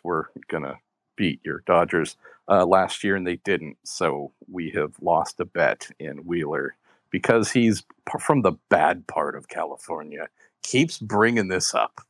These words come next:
But anyways, we'll deal with that. Uh, hey, Mister Wheeler, while we, uh, start to ramp things down here, why don't we ask our pal Lauren Wong to unmute himself? He has a cool question for the cool Mister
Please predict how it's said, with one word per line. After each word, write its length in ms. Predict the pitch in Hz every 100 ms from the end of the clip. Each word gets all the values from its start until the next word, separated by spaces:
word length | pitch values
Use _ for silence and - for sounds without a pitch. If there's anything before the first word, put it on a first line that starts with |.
| -
But 120 | 80
anyways, 500 | 69 64 64 62 -
we'll 120 | 92
deal 260 | 82 87 90
with 180 | 87 -
that. 280 | 92 85 82 - - - -
Uh, 220 | 120 117
hey, 340 | 131 139 120 - _ -
Mister 280 | 123 - 110
Wheeler, 260 | 104 104
while 220 | 95 113 113
we, 240 | 113 107
uh, 100 | 98
start 240 | - 127 113
to 60 |
ramp 280 | 104 120 -
things 240 | 110 110 104
down 360 | 110 107 107
here, 340 | 104 107 98 87 _ _ _ _
why 80 | 107
don't 100 | 117
we 100 | 127
ask 260 | 120 113 117
our 100 | 110
pal 500 | - 107 101 98 -
Lauren 460 | 95 101 113 110 101
Wong 380 | 95 98 98 -
to 120 | 98
unmute 360 | 87 92 90
himself? 500 | - 87 - 87 85 -
He 100 | 117
has 160 | 113
a 60 | 95
cool 680 | - - 170 165 165 170 - _ _ _
question 720 | - 98 - - 82 76 92 - - 135 -
for 120 | 98
the 80 | 90
cool 340 | - 123 104
Mister 480 | 92 - 95 92